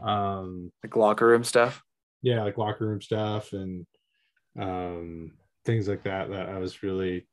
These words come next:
Speaker 1: kinda disappointed about. So definitely lost a little, lost a little value in, uh, in his stock after I heard some of that stuff.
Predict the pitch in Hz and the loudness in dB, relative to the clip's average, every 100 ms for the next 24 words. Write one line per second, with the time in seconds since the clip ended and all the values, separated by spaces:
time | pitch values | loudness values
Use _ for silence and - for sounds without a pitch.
0 | _ _ _ _ _ _ _ 107 98 92 | _ _ _ _ _ _ _ -6 -4 -6
1 | 95 92 95 90 90 87 87 87 - - | -8 -8 -6 -4 -4 -4 -6 -6 -8 -8
2 | 90 85 82 _ _ _ _ 123 117 120 | -6 -6 -8 _ _ _ _ 4 6 6
3 | 110 98 92 - - 110 101 - 101 92 | 6 6 -2 -10 0 2 2 2 2 2
4 | 87 - _ _ - _ _ _ _ _ | 0 -6 _ _ -20 _ _ _ _ _
5 | _ _ - - - - - _ 113 104 | _ _ -18 -14 -14 -14 -18 _ -4 -2
6 | 110 104 104 - 101 95 92 92 95 98 | 0 0 0 0 0 2 0 0 2 0
7 | 95 90 90 87 85 85 - - 90 101 | -2 -2 -2 -2 -6 -8 -6 -4 0 0
8 | - 98 92 - - - 104 107 90 92 | 0 0 0 -2 -6 -2 0 2 2 0
9 | - 85 87 - 90 87 - | -2 -4 -4 -6 -6 -6 -6